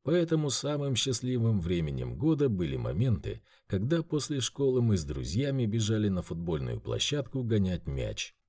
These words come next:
Я красовался в майке, на спинке которой шариковой ручкой старательно вывел число десять.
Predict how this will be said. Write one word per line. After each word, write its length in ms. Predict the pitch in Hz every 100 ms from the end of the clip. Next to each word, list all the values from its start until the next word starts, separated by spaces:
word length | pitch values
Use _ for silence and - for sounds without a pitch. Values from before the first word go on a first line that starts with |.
| -
Я 220 | - 50
красовался 800 | - 58 - 67 127 151 - 127
в 60 |
майке, 460 | 120 123 117 110 95
на 120 | 78
спинке 520 | 78 - 135 120 113
которой 460 | 104 95 147 147 135
шариковой 600 | 113 131 120 107 104 104
ручкой 400 | 123 135 - 127
старательно 680 | 113 123 135 139 131 127 123
вывел 420 | 110 117 110 104
число 440 | 92 170 - 135 135
десять. 600 | 90 78 - - -